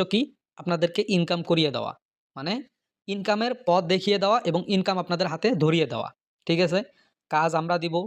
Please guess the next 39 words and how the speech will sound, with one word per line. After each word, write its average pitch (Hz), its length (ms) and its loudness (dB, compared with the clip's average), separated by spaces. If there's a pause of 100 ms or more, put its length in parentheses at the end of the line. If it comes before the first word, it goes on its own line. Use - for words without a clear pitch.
(140)
টাকা 143 260 -4
আমরা 156 220 0
পেমেন্ট 165 260 2
করব, 165 260 0
সব 170 220 -4
কিছু 170 180 -2
আমরাই 131 220 -4
দিব। 117 140 -10 (420)
কাজ 185 220 2
নিয়ে 214 220 2 (100)
আপনাকে 175 320 0 (220)
কোনো 208 180 0
রকমের 220 280 0
কোনো 196 220 0
দুশ্চিন্তা 185 500 0
করতে 165 240 -2
হবে 123 220 -2
না, 113 100 -6 (380)
ঠিক 196 120 -4
আছে? 240 160 0 (140)
কেউ 247 160 0
কে 247 120 -2
দুশ্চিন্তা 208 400 0
করতে 147 200 -2
হবে 120 180 0
না। 117 80 -10 (360)
আমাদের, 185 300 0 (840)
আপনি 202 180 0
আমাদের 202 260 2
কাছ 214 140 0
থেকে 208 140 2
কাজ 156 180 -2
নিন। 135 160 -8 (480)
আপনার 170 200 -4
কাজ 185 200 0
প্রয়োজন, 175 280 2
কত 196 280 0
কাজ 185 220 0
লাগবে? 123 280 -4